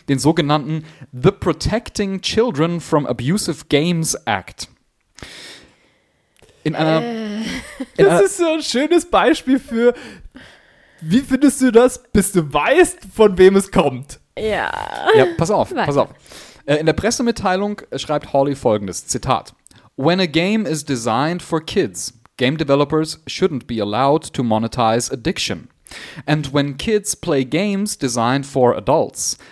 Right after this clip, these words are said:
Speaker 1: they should be walled off, walled off from compulsive microtransactions.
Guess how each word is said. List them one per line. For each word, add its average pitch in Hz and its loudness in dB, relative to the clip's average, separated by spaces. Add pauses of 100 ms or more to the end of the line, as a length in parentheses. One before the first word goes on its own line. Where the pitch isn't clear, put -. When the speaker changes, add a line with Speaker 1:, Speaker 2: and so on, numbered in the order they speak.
(140)
Speaker 1:
they 135 2
should 196 2
be 160 -6
walled 143 2
off, 135 0
walled 131 0
off - -2
from 113 -8
compulsive 156 -6
microtransactions. 120 -6